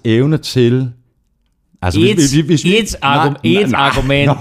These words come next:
Speaker 1: okay, kom så med, så kom med et argument for Packers.
Speaker 2: Defense.
Speaker 1: Godt. Må jeg nå til Bill Belichick så?
Speaker 2: Ja, ja, det
Speaker 1: Ja.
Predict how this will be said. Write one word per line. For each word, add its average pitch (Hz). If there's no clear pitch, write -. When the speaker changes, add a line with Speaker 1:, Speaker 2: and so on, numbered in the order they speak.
Speaker 1:
okay, 175
kom 175
så 196
med, 139
så 185
kom 170
med 160
et 123
argument 123
for -
Packers. 78
Speaker 2:
Defense. 143
Speaker 1:
Godt. -
Må 110
jeg 110
nå 135
til 123
Bill 113
Belichick 113
så? -
Speaker 2:
Ja, 156
ja, 143
det -
Speaker 1:
Ja. 87